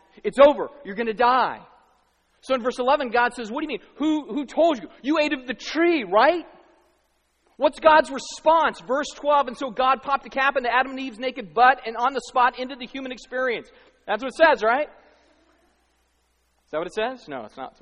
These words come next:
it's not what it says. I love rewriting the Bible only to say, "Really, it's,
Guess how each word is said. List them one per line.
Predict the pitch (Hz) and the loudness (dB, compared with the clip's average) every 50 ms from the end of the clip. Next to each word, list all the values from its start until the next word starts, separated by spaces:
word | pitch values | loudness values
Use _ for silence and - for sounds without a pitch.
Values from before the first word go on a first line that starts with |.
| _ _ | _ _
it's | _ - - | _ -18 -16
not | 143 131 | -14 -14
what | 127 202 | -14 -16
it | - | -20
says. | - 214 143 170 170 _ _ _ _ _ _ _ _ _ _ _ _ _ _ _ _ _ _ _ _ _ - _ _ _ _ | -20 -20 -20 -20 _ _ _ _ _ _ _ _ _ _ _ _ _ _ _ _ _ _ _ _ _ _ -20 _ _ _ _
I | - 226 | -8 -6
love | 208 208 190 - - | -2 -2 -4 -4 -6
rewriting | 165 156 160 156 147 151 147 143 | -6 -4 -4 -4 -4 -4 -10 -12
the | |
Bible | 131 139 143 143 139 147 143 | -8 -6 -6 -4 -6 -6 -8
only | 147 151 151 147 | -10 -10 -10 -10
to | 143 | -10
say, | 135 - 143 139 | -10 -10 -10 -10
"Really, | 147 156 147 135 131 127 | -10 -12 -12 -12 -12 -12
it's, | 120 123 _ | -14 -14 _